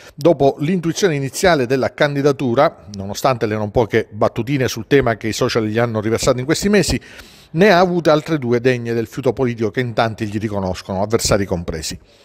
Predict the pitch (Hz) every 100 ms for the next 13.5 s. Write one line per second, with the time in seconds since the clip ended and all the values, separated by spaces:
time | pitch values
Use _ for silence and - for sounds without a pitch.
0 | _ - - - - 143 - - - 127
1 | 127 143 - 107 104 131 117 104 107 107
2 | 120 - 107 110 104 101 90 - _ -
3 | 117 101 101 131 135 117 98 98 117 -
4 | 117 110 113 127 151 107 87 92 - 135
5 | 110 117 - 113 - - - 82 - _
6 | _ - _ 214 202 196 156 120 104 127
7 | 139 120 214 - - 92 90 - _ _
8 | 202 165 127 120 139 - 165 110 104 98
9 | 95 - 80 82 76 - _ _ _ _
10 | - - - - 240 226 110 - - -
11 | - 107 92 104 - 170 - 127 101 101
12 | 143 - 117 113 - 117 127 - 190 143
13 | 101 - 123 113